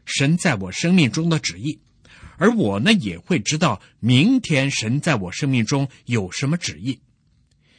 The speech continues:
因为在我与他同行的时候，他会向我彰显的。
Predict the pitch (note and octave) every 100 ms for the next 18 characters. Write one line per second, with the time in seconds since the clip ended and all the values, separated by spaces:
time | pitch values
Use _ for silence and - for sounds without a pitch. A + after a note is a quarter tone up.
0 | _ _ - E3+ F3 D#3+ D#3 - D3 C3
1 | G#2+ - A#2+ - C3+ E3+ - G2+ E3+ F3
2 | A#2 C#3+ - _ _ _ - C3 C3+ C3
3 | G#2 D#3+ A#2 - E2 - C#3+ D3 - G#2+
4 | _ B2